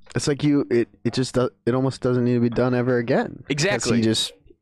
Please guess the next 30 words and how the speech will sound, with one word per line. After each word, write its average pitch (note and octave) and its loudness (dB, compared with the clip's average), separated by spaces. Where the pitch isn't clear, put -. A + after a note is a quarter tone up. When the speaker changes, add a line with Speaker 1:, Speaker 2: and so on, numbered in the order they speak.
Speaker 2:
He E3 -2
Speaker 1:
it G#3+ -2
can't B2+ 0
be A#2+ 2
Speaker 2:
put, A#2 -2
Speaker 1:
done A2+ 0
better. A2 2
Speaker 2:
he E2 0
set E3+ -2
the F3 -2
bar C3+ -2
too B2+ -4
high F#2+ -4
<laughs> - -6
and A#2+ -2
did C#3 0
it A#2 0
in A#2+ 0
the A2+ -2
kindest B2 -4
way, A2 2
and G#2+ -6
she B2 -6
was, A#2+ -2
like, A#2+ -4
genuinely A2+ -4
loving G2+ -4
it. E2+ -10
But, A#2+ -2
like, A2+ -2